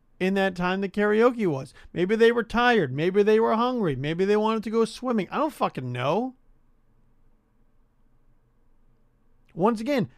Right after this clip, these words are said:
no control over the situation. It's out of my hands. And yet the high rests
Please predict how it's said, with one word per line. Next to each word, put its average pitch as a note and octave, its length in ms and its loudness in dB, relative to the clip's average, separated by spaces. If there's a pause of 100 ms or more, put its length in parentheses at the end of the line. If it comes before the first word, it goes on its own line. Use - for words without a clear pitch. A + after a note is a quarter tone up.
(180)
no B3 680 4 (300)
control G#3 1120 4 (1600)
over A#3+ 380 2
the A3 120 -2
situation. G#3+ 1080 -2 (3000)
It's - 100 -8
out G#3+ 180 0
of A#3+ 60 2
my A#3 200 0
hands. A3+ 880 -2 (1400)
And G3 160 0
yet G3 160 0
the F#3 100 2
high A3 460 2
rests G3 920 -2